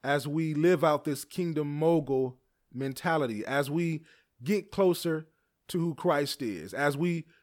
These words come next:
take on his characteristics. This is, it's, it's, it's extremely important.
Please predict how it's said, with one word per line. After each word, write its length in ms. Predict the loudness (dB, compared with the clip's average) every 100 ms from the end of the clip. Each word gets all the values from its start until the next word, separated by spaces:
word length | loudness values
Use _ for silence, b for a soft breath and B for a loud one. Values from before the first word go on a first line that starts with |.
| b
take 260 | 2 4 4 2
on 440 | 4 4 2 -2 b b
his 240 | -6 -6
characteristics. 840 | -2 0 0 0 0 0 0 -8 -10
This 240 | -4 -4
is, 240 | -4 -12 -12 -12 -6
it's, 340 | -6 -6 -8 -10
it's, 160 | -8
it's 200 | -4 -4
extremely 640 | -4 -4 -4 -2 0 0 0
important. 500 | 0 -4 -4 -12